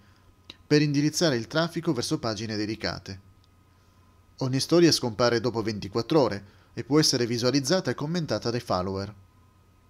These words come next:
In che modo le storie possono avvantaggiare la tua azienda? Per diversi motivi le storie sono un vantaggio per le aziende.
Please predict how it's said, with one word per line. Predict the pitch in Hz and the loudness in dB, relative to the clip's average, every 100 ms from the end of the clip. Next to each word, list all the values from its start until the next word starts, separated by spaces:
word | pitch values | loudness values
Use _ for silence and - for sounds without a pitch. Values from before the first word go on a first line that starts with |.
| _ _ _ _ _ _ _ _ _ _ _ _ - | _ _ _ _ _ _ _ _ _ _ _ _ -8
In | 214 | -4
che | 262 | 0
modo | 165 113 110 | 2 2 2
le | 113 | 2
storie | 165 175 147 | 4 4 4
possono | 123 - 120 | 0 -2 -2
avvantaggiare | 117 139 131 120 156 139 | -2 0 0 0 2 2
la | 120 | 2
tua | 117 | 0
azienda? | 113 101 90 82 90 95 - - _ _ _ _ _ _ _ _ _ _ _ | -2 -2 -4 -4 -6 -8 -14 -20 _ _ _ _ _ _ _ _ _ _ _
Per | 135 | -4
diversi | 135 185 190 147 | 0 2 2 2
motivi | 190 - 156 120 | 2 2 2 2
le | 117 | 0
storie | - 160 127 | 2 2 2
sono | 127 117 | 0 -4
un | 120 | -2
vantaggio | 143 139 139 123 120 | -2 2 0 0 -2
per | 110 | -4
le | 101 | -4
aziende. | 90 92 80 80 95 - | -4 -6 -6 -8 -10 -12